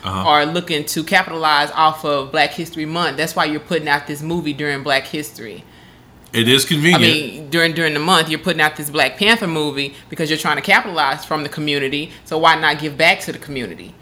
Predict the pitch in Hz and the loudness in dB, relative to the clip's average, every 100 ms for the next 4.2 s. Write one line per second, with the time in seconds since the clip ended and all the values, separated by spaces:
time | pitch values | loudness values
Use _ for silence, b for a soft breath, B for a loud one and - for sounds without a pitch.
0 | b - 160 156 156 156 - 135 135 110 | b -6 -2 0 2 0 -2 -4 -6 -6
1 | - 170 147 139 123 107 - - B B | -8 -6 -6 -6 -6 -6 -8 -14 B B
2 | 127 135 147 165 131 107 95 110 147 139 | 2 2 2 -2 0 0 0 -2 4 4
3 | 180 - B B B - 151 147 139 131 | 4 -8 B B B 2 8 8 8 2
4 | 123 | -6